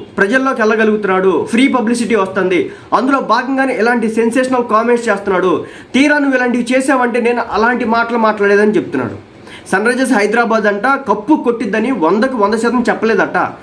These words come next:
కేవలం గ్రహాల ఫలితాలు మాత్రమే తిరుగుతాయని చెప్పేసి చెప్పాడట. అందుకు కదా ఈ రోజున ఓస్తాంది. ఈ రోజున కిర్రా గారికి మామూలుగా కాదు, ఒక, ఒక రేంజ్లో ఆడుకుంటున్నాడని చెప్పొచ్చు. మరి ఆయనకు సంబంధించి ఎలాంటి రియాక్ట్ అవుతారో తెలియదు, కానీ ఇప్పటివరకు అయితే ఈయన ఈ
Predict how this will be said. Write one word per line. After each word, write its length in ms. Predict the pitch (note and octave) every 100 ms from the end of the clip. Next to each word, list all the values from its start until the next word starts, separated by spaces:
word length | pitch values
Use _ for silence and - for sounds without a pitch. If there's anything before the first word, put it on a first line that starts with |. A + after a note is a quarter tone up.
| - - -
కేవలం 320 | E3 B3 C#4 A3
గ్రహాల 340 | E3+ G3+ B3 C#4 C4
ఫలితాలు 300 | C4 C4 A#3+
మాత్రమే 240 | A#3+ B3 A#3+
తిరుగుతాయని 420 | A#3 A3+ A3+ G#3+
చెప్పేసి 260 | G#3+ A#3+ A#3
చెప్పాడట. 360 | E3+ F3 C#3+ G#2+ - - - - B2+
అందుకు 220 | F#3+ G#3+
కదా 120 | B3 C#4+
ఈ 20 | C4
రోజున 220 | B3+ A#3 B2+ - - - G#3
ఓస్తాంది. 540 | C4+ C4 G3+ C3+ A2+ - - - - - - -
ఈ 20 | F3
రోజున 200 | A#3 B3+ G3
కిర్రా 240 | G3 B3 A#3+
గారికి 460 | B3 A#3 - B3+ B3+ F#3+ - - - C#3+
మామూలుగా 400 | F3+ B3+ C#4+ A3
కాదు, 260 | A3 A#3+ C4 F#3+ - - - B2 C3 B2+
ఒక, 160 | A#2+ B2 A2+ A#2+
ఒక 80 | B2 C#3
రేంజ్లో 380 | A3 C4 C#4 C4+
ఆడుకుంటున్నాడని 520 | B3 A#3+ B3+ B3+ B3+ A#3+
చెప్పొచ్చు. 380 | A#3 A#3 - D3+ A#2 C#3+
మరి 120 | C#3+ C#3
ఆయనకు 240 | C#3 C3+ D3+
సంబంధించి 360 | D#3 G3+ G#3+
ఎలాంటి 240 | E3+ G3 G3+
రియాక్ట్ 200 | G#3 G#3 G#3
అవుతారో 220 | G#3 G3+
తెలియదు, 200 | F3+ G3 G#3
కానీ 100 | F#3
ఇప్పటివరకు 340 | D#3 E3 G3 A3+
అయితే 120 | A3
ఈయన 100 | F#3+ D3 - -
ఈ 20 | -